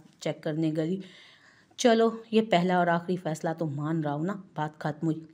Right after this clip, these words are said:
"बात ख़त्म नहीं हुई मिस्टर उरद शेर, अब यहाँ तक लाकर मुझे छोड़ नहीं सकते आप।"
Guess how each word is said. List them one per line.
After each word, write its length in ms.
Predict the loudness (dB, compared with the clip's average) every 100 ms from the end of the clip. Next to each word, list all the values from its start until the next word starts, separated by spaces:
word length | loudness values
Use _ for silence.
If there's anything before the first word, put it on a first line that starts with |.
| -4
"बात 240 | -2 -2
ख़त्म 280 | -4 -6 -4
नहीं 280 | -4 -2 0
हुई 140 | 0 0
मिस्टर 320 | -4 -4 -4
उरद 240 | -2 -4 -6
शेर, 260 | -6 -6 -6 -14 _
अब 120 | -4 -2
यहाँ 260 | -2 -2 -4
तक 80 | -4 -2
लाकर 280 | -2 0
मुझे 240 | -2 -2 -4
छोड़ 380 | -6 -6 -4 -2
नहीं 180 | -2 -2
सकते 340 | -4 -4 -2
आप।" 200 | -2 -4